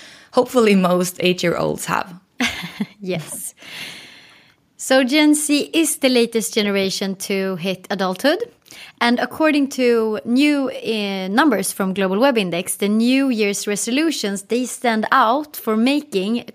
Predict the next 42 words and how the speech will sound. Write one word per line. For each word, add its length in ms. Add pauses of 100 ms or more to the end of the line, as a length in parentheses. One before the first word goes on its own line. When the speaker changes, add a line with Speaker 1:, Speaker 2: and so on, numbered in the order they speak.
(140)
Speaker 2:
towards 380
other 180
generations 800
is 200
number 300
one, 460
starting 380
a 40
new 180
job, 360 (340)
and 200
two, 340 (200)
finding 460
love. 300 (480)
So 100
here 100
you 60
Speaker 1:
Aw. 40
Speaker 2:
can 120
see 160
that 200
they 120
are 140
very 300
<laughs> 220
in 100
the 100
beginning 500
of 180
their 140
life, 580 (160)
you 80
could 140
say. 260 (460)
Speaker 1:
Yeah, 260
that's 240
amazing. 480
Fresh 280
start. 480 (260)
Speaker 2:
Yeah. 400 (460)
And 420
interesting 800